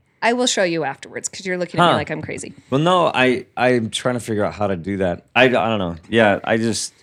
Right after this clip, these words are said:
Speaker 2: 'cause
Speaker 1: We'll talk about that.
Speaker 2: that's part of the reason I still have hiking pictures on there, because every other picture I have crops
Speaker 1: Crops super weird.
Speaker 2: Yeah, half of my face. <laughs>
Speaker 1: Yeah.
Speaker 2: It's like, "Here's my left eye. The next one is my right."
Speaker 1: You know,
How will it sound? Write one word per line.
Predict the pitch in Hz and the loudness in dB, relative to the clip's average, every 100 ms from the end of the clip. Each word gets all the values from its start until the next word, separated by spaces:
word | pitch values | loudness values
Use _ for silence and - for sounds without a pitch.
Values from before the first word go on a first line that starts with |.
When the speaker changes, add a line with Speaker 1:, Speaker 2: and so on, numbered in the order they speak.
| _ | _
Speaker 2:
'cause | - | 4
Speaker 1:
We'll | 453 | 6
talk | 302 190 180 | 6 4 2
about | 151 139 | -2 0
that. | - 170 | 4 4
Speaker 2:
that's | 147 | 4
part | - 156 | 2 2
of | 135 | 4
the | |
reason | 135 123 117 | 4 4 2
I | |
still | 113 - 120 | 2 2 2
have | 95 | 2
hiking | 120 123 113 98 | 0 0 -2 -4
pictures | 101 - 92 | -6 -6 0
on | 104 135 | 2 2
there, | 117 92 | 2 0
because | 90 95 104 87 | -2 -2 -2 -2
every | 101 107 107 | -2 0 2
other | 101 | 0
picture | 95 104 - | -2 -4 -2
I | 95 | -4
have | 87 101 98 78 - _ _ _ _ | -2 -2 -2 -4 -14 _ _ _ _
crops | - 113 107 - - - _ _ | -4 2 2 2 -6 -8 _ _
Speaker 1:
Crops | 208 196 - | 0 0 0
super | - 190 165 | 0 0 0
weird. | 160 151 180 - _ | 0 0 0 -6 _
Speaker 2:
Yeah, | 101 110 95 85 - - | 0 4 4 2 -4 -14
half | 71 117 110 110 - | -4 2 2 2 -4
of | 95 | -6
my | 95 90 | -4 -4
face. | - 101 98 - 294 - | 0 0 2 0 0 -2
<laughs> | - | 2
Speaker 1:
Yeah. | 208 156 - - 359 | 4 4 -2 -4 -2
Speaker 2:
It's | - - | -2 0
like, | 226 107 98 95 | 2 4 4 0
"Here's | 110 143 151 | 0 0 2
my | 143 | 4
left | 123 135 139 | 6 6 2
eye. | 110 98 98 131 127 - 349 - | 0 2 2 2 2 2 0 2
The | - | 2
next | 147 160 - | 4 2 -2
one | 110 110 | -2 0
is | 127 127 | 0 0
my | 135 | 0
right." | 135 156 147 110 95 202 240 220 254 262 | 2 2 2 2 0 -2 -2 -2 -2 2
Speaker 1:
You | 294 | 4
know, | 311 302 | 6 4